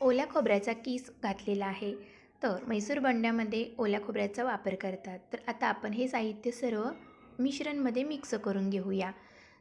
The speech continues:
तर मिश्रण छान फेटून घ्यायचं आहे, एकदम फ्लफी होईपर्यंत. अगदी थोडंसं अजून आपल्याला पाणी लागणार आहे, कारण की हे थोडंसं घट्ट झालेलं आहे. तर एका दिशेने आपण छान हे फेटून घेणार आहोत. तर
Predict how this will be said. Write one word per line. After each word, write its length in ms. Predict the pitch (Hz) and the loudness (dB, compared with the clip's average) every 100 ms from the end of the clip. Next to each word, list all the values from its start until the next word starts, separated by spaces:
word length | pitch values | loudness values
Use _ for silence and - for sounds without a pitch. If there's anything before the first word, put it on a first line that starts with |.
| _ | _
तर 140 | 285 285 - - 247 | -2 -2 -8 -8 2
मिश्रण 380 | 254 262 330 320 | 2 2 0 -2
छान 240 | 302 294 294 | 2 2 2
फेटून 380 | 294 254 247 277 | 4 4 4 2
घ्यायचं 320 | 320 240 214 254 | 4 2 0 0
आहे, 320 | 233 202 214 - - - - - | 0 2 0 -2 -10 -20 -20 -2
एकदम 440 | 262 262 - 320 | -2 0 -2 -2
फ्लफी 380 | 320 277 226 262 | 2 2 2 2
होईपर्यंत. 540 | 269 254 233 226 214 247 | 4 4 4 0 -2 -2
अगदी 400 | - 214 220 262 | -2 -2 -4 -4
थोडंसं 440 | - 311 320 330 - | -2 0 2 0 0
अजून 280 | - 226 233 | 0 2 0
आपल्याला 320 | 226 214 226 | 0 0 0
पाणी 380 | - 240 196 202 | 2 2 2 2
लागणार 340 | 202 190 196 | 0 0 -2
आहे, 220 | 196 190 | -4 -6
कारण 280 | 202 226 214 | -6 -4 -4
की 100 | 214 | -4
हे 60 | 220 | -2
थोडंसं 320 | 262 262 262 320 | 0 0 0 0
घट्ट 260 | 269 - | -2 0
झालेलं 400 | 202 196 190 190 | -4 -4 -4 -4
आहे. 220 | 190 185 202 - - - - - - - - _ - | -4 -6 -10 -12 -20 -20 -20 -20 -20 -20 -20 _ -4
तर 80 | 262 | 0
एका 280 | 254 247 277 | 2 2 2
दिशेने 400 | 269 269 269 254 | 2 2 4 4
आपण 260 | 247 254 247 | 4 2 -2
छान 240 | - 233 | 0 0
हे 120 | 226 | 0
फेटून 400 | 233 240 208 220 226 | 0 0 -2 0 0
घेणार 300 | 233 208 208 | 0 0 0
आहोत. 340 | 226 202 226 - - - - - - - - - - - - - | 0 0 -2 -6 -14 -20 -20 -20 -20 -20 -20 -20 -20 -20 -20 -20
तर 60 | - | -6